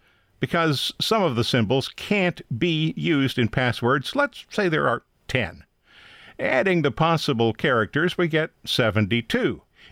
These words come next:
Each character in the password can be one of seventy-two options.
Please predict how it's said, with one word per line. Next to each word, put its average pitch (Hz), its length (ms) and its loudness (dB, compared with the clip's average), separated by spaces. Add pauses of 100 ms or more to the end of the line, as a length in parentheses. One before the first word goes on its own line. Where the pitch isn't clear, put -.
Each 185 300 0
character 202 500 0
in 135 160 2
the 120 80 2
password 110 640 0
can 120 220 0
be 117 160 0
one 123 400 2
of 135 180 -4
seventy-two 110 880 0
options. 190 540 0